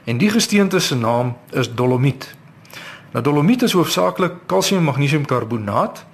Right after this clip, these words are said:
en 'n karbonaat het die eienskap dat hy in water kan oplos, veral as die water effens suur is.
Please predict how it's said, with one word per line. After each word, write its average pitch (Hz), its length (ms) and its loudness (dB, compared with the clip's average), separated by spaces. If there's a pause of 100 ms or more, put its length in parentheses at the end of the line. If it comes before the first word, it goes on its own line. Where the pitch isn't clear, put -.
(380)
en 120 120 -4
'n 123 80 -4
karbonaat 131 640 -2
het 185 80 -4
die 180 80 2
eienskap 170 460 0
dat 139 140 -2
hy 117 240 0
in 127 160 -2
water 104 340 -2
kan 131 220 -4
oplos, 175 480 0
veral 147 260 0
as 147 80 0
die 135 100 -2
water 113 380 0
effens 120 360 -2
suur 170 320 2
is. - 240 -12